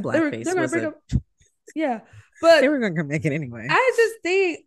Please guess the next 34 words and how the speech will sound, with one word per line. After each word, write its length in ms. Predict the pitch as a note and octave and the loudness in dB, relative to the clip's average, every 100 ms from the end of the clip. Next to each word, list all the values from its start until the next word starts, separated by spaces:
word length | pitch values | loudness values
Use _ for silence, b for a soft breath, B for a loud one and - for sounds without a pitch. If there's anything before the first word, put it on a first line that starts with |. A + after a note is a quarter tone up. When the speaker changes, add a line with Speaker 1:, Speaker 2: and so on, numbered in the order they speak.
| _ | _
Speaker 1:
we, 280 | A3+ D4 D#4+ | -12 -8 -6
you 60 | C#4+ | -6
know, 320 | C4+ C4 B3+ | -4 -4 -4
with 520 | A#3 C4+ B3+ B3 A#3+ - _ _ - | -6 0 0 0 -4 -10 _ _ -20
her, 320 | - C#4+ D4+ - | -4 -2 -2 -2
I 180 | D4 B4 | 0 0
just, 220 | F#4+ D4+ - | -2 -10 -12
maybe 340 | B3+ D#4+ G#4+ A#3+ | -8 -4 -2 -2
Dante's 380 | B3+ C4 D4 B3 | -4 -6 -10 -12
gonna 160 | B3 | -12
be 220 | G3+ A#3 | -10 -8
by 140 | A3+ A#3+ | -4 -4
her 140 | A3+ | -4
side, 460 | A3 G#3+ A3+ A#3+ A#3+ | -8 -6 -2 0 -2
so 120 | A#3+ | -2
they 140 | A3+ | -4
maybe 160 | A3+ A#3 | -2 -2
don't 140 | A#3+ B3+ | -2 -4
have 80 | A#3 | -6
to 20 | |
do 100 | A#3 A3 | -6 -6
long 220 | A3 A3 | -8 -10
distance 280 | A3+ B3 B3 | -12 -12 -8
that 240 | B3+ C4 C4 | -6 -6 -6
much. 240 | D4+ D4 D4 b b b | -6 -6 -8 b b b
But 100 | D#4+ | -4
I 20 | D#5 | 0
don't 160 | D5+ | 0
think 140 | E4 - | 0 2
Charity's 340 | C#4 B3+ A#3 | 2 2 -2
gonna 220 | A3+ A3+ | -6 -8
last 300 | - - - | -10 -14 -14
that 220 | - F#3 F3+ | -14 -14 -16
long, 320 | G3 G#3 | -16 -16